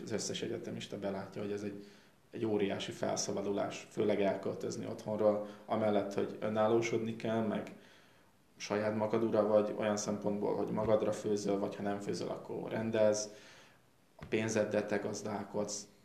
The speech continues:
anya nem mossa ki a ruháidat, hanem ott, ott magadnak vagy. Tehát ott, ott belecsöppentem abba, hogy kiragadtak egy környezetből, vagyis én kiragadtam magamat, és Pécsen összeköltöztem két vadideg-, hát szinte vadidegen emberre, mert,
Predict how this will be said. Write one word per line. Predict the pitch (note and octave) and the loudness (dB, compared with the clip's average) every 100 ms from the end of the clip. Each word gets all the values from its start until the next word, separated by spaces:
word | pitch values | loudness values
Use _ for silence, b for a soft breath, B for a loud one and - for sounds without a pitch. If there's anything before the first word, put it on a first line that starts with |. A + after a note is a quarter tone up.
| _ _ - - - - | _ _ -20 -16 -14 -6
anya | - A#2 G#2 | 0 0 2
nem | A2+ | 4
mossa | C#3+ D3+ - D3 | 4 2 2 2
ki | - A#2+ | 4 4
a | |
ruháidat, | A2+ A#2 A2+ A2 A#2 A#2 | 4 6 4 4 2 0
hanem | A3 G#3+ G3+ | 0 0 0
ott, | G3+ - - | -4 -6 -6
ott | F3 | -4
magadnak | - - - - - | -4 -4 -8 -10 -14
vagy. | - - | -14 -10
Tehát | - C3 D3 | -4 -2 -2
ott, | D3 - - | -2 -4 -12
ott | - - - - - | -12 -16 -20 -20 -8
belecsöppentem | D3 B2 - - G#2+ A2+ G#2 G#2+ A#2+ | 4 4 4 0 -4 -4 -2 0 2
abba, | C3 B2+ | 0 0
hogy | B2+ B2 - - B B B B B | 2 2 0 -8 B B B B B
kiragadtak | - G#2+ G2 G2+ - A2 | 0 2 2 0 -4 -8
egy | G2 | -6
környezetből, | - A#2 B2+ B2 B2 B2 | 0 2 2 0 0 2
vagyis | G#2+ G2+ | 4 4
én | - G#2 | 2 -2
kiragadtam | - - - - - | 0 0 0 -2 -6
magamat, | G#2+ A#2 A#2+ A#2+ | -4 -2 -2 -4
és | B2 | -6
Pécsen | - G#2 G#2 - G#2 G#2+ - - - | -2 0 0 0 -2 -4 -8 -12 -12
összeköltöztem | A#2 - - G#2+ A#2 - A2 | -8 -6 -4 -4 -4 -6 -8
két | G#2+ G2+ - | -4 -4 -2
vadideg-, | G#2+ G2+ A#2 - | -2 -2 -2 -6
hát | A2+ - | -10 -10
szinte | - A#2 A2+ | -10 -8 -6
vadidegen | A2 G#2+ C3+ - G#2+ | -2 0 0 0 -4
emberre, | G#2 G#2 G#2 G2+ | -2 2 2 2
mert, | G2+ G2+ | 0 -2